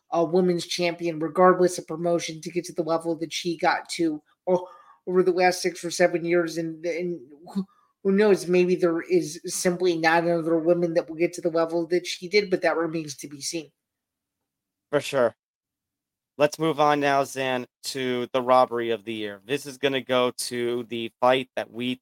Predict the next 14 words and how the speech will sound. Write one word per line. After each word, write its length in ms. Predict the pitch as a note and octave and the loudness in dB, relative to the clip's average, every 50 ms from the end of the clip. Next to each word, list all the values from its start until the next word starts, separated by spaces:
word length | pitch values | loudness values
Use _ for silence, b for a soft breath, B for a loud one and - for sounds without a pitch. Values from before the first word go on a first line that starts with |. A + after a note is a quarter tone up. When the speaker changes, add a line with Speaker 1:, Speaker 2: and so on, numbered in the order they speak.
| _ - | _ -2
Speaker 2:
think, 320 | C3 B2 A#2+ A2+ A2 - _ _ _ _ _ _ _ _ _ - | -2 0 0 -2 -4 -8 _ _ _ _ _ _ _ _ _ 0
you 100 | D3+ E3 | 4 6
know, 340 | D#3+ C#3+ C#3 C#3 C3+ A#2+ - _ _ _ | 8 8 8 8 6 2 -4 _ _ _
the 100 | - D3 | 0 0
judges 760 | - - - D3+ E3 D#3+ C#3+ D3+ D3+ C#3+ C3 A#2+ - - - _ _ _ _ _ | 0 2 4 6 6 6 6 6 2 4 2 2 -2 -8 -14 _ _ _ _ _
got 180 | - C3+ A#2+ - _ - | 2 2 2 0 _ -8
wrong, 400 | B2+ C3 B2 A2+ G#2 F2 E2 - _ _ _ - | -4 -2 0 0 0 -2 -6 -10 _ _ _ -2
or 160 | C#3+ D#3+ D3+ | 2 2 2
in 80 | C#3+ | 2
some 460 | - - - - G#3 G3+ G3+ F#3+ F3+ D3+ | 0 -4 -2 4 6 6 6 6 4 2
way, 280 | D3+ D#3 D3 D3 C#3 | 2 4 4 4 2
shape, 340 | B2 - - - C3+ B2 - - | 0 -2 -2 0 0 0 0 -2
or 100 | B2+ A#2 _ - | -4 -4 _ -4
form, 420 | B2 A#2+ A#2+ A#2 A#2 A2+ A2 G#2+ | -4 -2 -2 -2 -2 -4 -4 -8